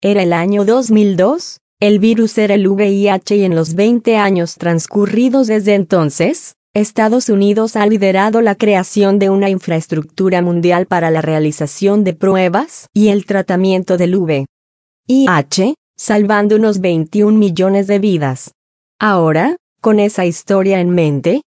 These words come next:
las agencias de salud mundial y la administración de Biden están trabajando para llevar las pruebas del coronavirus y las costosas píldoras antivirales a las naciones de bajos y medianos ingresos.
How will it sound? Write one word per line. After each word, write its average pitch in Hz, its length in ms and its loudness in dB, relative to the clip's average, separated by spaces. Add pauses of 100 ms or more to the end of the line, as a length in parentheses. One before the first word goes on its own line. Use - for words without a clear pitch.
las 190 260 -2
agencias 185 580 -4
de 175 120 -2
salud 190 380 0
mundial 175 520 0
y 170 40 -2
la 160 120 0
administración 165 920 -2
de 180 140 0
Biden 196 340 0
están 220 380 -2
trabajando 220 680 0
para 208 220 0
llevar 202 340 0
las 196 280 0
pruebas 208 400 0
del 214 180 -2
coronavirus 190 880 0
y 233 120 2
las 208 180 0
costosas 185 680 -2
píldoras 208 560 0
antivirales 175 800 -2
a 208 80 0
las 185 180 0
naciones 180 640 -2
de 170 80 0
bajos 180 540 -2
y 175 80 0
medianos 196 580 0
ingresos. 208 720 -2